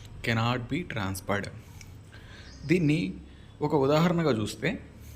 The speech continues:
ఒక వ్యక్తికి ఇద్దరు వారసులు ఉన్నారనుకుందాం. ఒకరు క్లాస్ వన్, ఇంకొకరు క్లాస్ టూ. ఇప్పుడు ఆ వ్యక్తి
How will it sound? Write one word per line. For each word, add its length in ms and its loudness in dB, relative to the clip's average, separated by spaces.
ఒక 200 2
వ్యక్తికి 880 -2
ఇద్దరు 340 2
వారసులు 560 2
ఉన్నారనుకుందాం. 600 2
ఒకరు 220 0
క్లాస్ 380 2
వన్, 120 2
ఇంకొకరు 460 0
క్లాస్ 360 -2
టూ. 120 -8
ఇప్పుడు 500 2
ఆ 180 2
వ్యక్తి 800 0